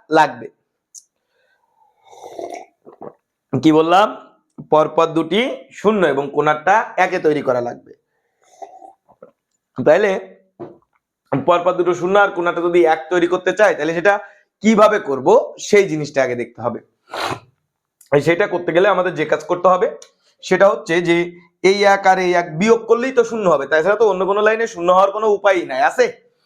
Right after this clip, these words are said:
তাই আমরা সেই কাজ করছি যে ওয়ান মাইনাস ওয়ান, এই যে এক নম্বর থেকে দুই নম্বর বিয়োগ করছি। তো এক নম্বর সারির সাথে দুই নম্বর সারি বিয়োগ করছি। এখন ওই যে কথা,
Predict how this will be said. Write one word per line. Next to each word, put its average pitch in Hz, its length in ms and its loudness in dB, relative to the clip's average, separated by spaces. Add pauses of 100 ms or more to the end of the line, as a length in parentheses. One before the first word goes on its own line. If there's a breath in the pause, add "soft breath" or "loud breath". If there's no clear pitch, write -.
(260)
তাই 165 120 2
আমরা 170 160 -2
সেই 165 160 -2
কাজ 185 200 -2
করছি 208 360 -4
যে 170 360 0 (460 soft breath)
ওয়ান 185 460 2
মাইনাস 196 540 0
ওয়ান, 135 240 -2 (160)
এই 135 80 -2
যে 131 200 -4
এক 160 200 2
নম্বর 180 220 -2
থেকে 226 180 2
দুই 180 160 -4
নম্বর 151 340 -2
বিয়োগ 131 240 -4
করছি। 123 300 -14 (320 soft breath)
তো 170 60 4
এক 156 200 2
নম্বর 180 160 -2
সারির 175 240 -2
সাথে 185 280 0
দুই 185 140 -2
নম্বর 156 180 -2
সারি 196 240 0
বিয়োগ 165 260 -2
করছি। 127 240 -4
এখন 202 200 0
ওই 208 120 2
যে 208 140 0
কথা, 202 380 0